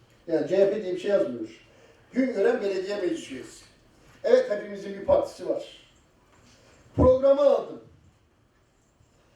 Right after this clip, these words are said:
ak Parti ilçe başkanlığını ziyaret. Arkadaşlar, dört siyasi partinin diğer üçüne niye saygı göstermiyorsunuz?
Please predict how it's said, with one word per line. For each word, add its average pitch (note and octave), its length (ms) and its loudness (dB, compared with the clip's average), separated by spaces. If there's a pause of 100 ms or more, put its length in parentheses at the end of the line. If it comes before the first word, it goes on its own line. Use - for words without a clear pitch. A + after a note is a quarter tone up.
(300)
ak B3+ 280 -6
Parti F3+ 380 -2
ilçe - 240 -10
başkanlığını E3+ 540 -8
ziyaret. - 460 -2 (1500)
Arkadaşlar, - 520 -4 (1160)
dört C5+ 380 6
siyasi - 460 0
partinin - 640 -4
diğer - 240 -2
üçüne G3+ 280 -10
niye B3 160 -6
saygı - 280 0
göstermiyorsunuz? - 720 -16